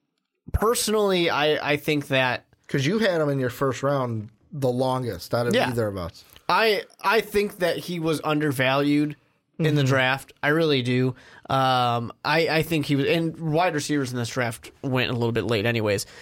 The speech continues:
Speaker 2: Mm-hmm.
Speaker 1: But yeah, he's gonna be, do, be able to do great things with Tom Brady and Bill Belichick. Uh, I mean, we, we think about guys like Chris Hogan, who just, who was this guy? All of a sudden, a amazing player because of Tom Brady and Bill Belichick.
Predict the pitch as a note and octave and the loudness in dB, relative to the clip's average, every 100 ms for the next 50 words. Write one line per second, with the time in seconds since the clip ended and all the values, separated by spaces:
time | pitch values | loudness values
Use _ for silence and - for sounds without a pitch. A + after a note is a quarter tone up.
0 | - C#3+ C#3+ C#3 A2+ E3+ B2+ A#2 F#3+ F#3 | -2 0 2 0 0 0 0 0 -2 0
1 | F3 D3+ C#3+ F3 D3 C#3 C#3+ D3 C#3 C3 | -2 0 -2 0 2 2 2 2 2 0
2 | C3 B2+ B2+ C3 B2+ - C3 A#2+ B2 A#2+ | -2 -2 0 0 0 -2 -2 -2 -2 -4
3 | A#2+ - - - B2+ B2 A2+ A2 G#2 A2 | -6 -6 -6 -2 0 0 0 0 0 -2
4 | G#2 G2+ G2 F2 A2+ F2+ - - - - | 0 0 0 0 -2 -2 -4 -20 -20 -14
5 | - A#2 A2+ A2+ A2 C3+ C#3 C#3+ C#3+ C3+ | -4 0 2 0 0 0 0 2 0 0
6 | D#3 D#3 D#3+ D#3 D#3+ C#3+ - C3 C3 C3 | 0 2 2 0 0 0 0 0 0 0
7 | C3 A2+ - _ - C3+ - D3 D3+ D3 | -4 -4 -10 _ -4 -2 0 0 2 2
8 | C#3+ C3 C3 B2 A#2 B2 - - D#3+ E3 | 0 2 2 2 0 -4 -8 -2 2 2
9 | G3 A#3 D#3 A2 G2+ - B2 C3 D3 C#3 | 0 0 0 0 -2 -4 -4 0 2 2
10 | C#3+ D3+ D3 D3 D3 - - D#3+ D#3 D#3 | 2 2 2 2 2 -2 -2 0 2 2
11 | E3 D3+ D3+ C#3 D3+ D#3 C3+ C3+ C#3 B2+ | 4 2 2 2 2 2 0 -2 -2 -4
12 | C3+ B2+ B2+ B2+ A#2+ B2 C3 D3+ E3+ - | -2 -2 0 0 0 0 0 0 0 0
13 | C3 | -2